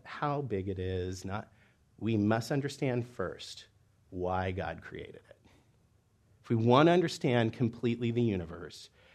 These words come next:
we understand first why God created it. That's because Edward, Edwards understood what the Bible said that described God as sovereign creator.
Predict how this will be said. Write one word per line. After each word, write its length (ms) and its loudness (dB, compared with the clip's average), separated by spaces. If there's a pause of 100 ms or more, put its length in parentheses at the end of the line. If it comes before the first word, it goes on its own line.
(240)
we 160 2
understand 500 0
first 600 -4
why 340 -2
God 240 -6
created 440 -12
it. 160 -18 (1040)
That's 200 6
because 360 2
Edward, 560 2 (200)
Edwards 420 4
understood 640 0 (100)
what 260 -4 (120)
the 80 -4
Bible 340 4
said 480 -8 (920)
that 140 0
described 600 2
God 240 4
as 140 0
sovereign 520 0
creator. 640 -4